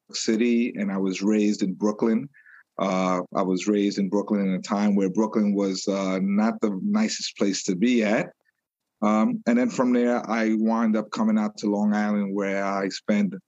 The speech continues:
a majority of my, uh, I guess, half of my adult life out here. Uh, in that transcourse, I've, uh, worked for New York City E M S.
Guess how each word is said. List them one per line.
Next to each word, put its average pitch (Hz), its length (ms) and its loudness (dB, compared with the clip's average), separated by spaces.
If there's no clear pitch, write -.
a 98 100 0
majority 98 680 2
of 95 160 -2
my, 95 580 0
uh, 92 220 0
I 110 60 0
guess, 107 220 0
half 113 220 -2
of 110 60 0
my 98 200 2
adult 92 440 -2
life 95 240 -2
out 85 220 -2
here. 95 280 0
Uh, 104 220 4
in 117 160 6
that 107 300 2
transcourse, 101 720 0
I've, 98 320 -2
uh, 95 380 0
worked 104 260 2
for - 120 -2
New 101 120 4
York 104 220 2
City 104 400 0
E 107 160 4
M 101 100 2
S. 113 380 -2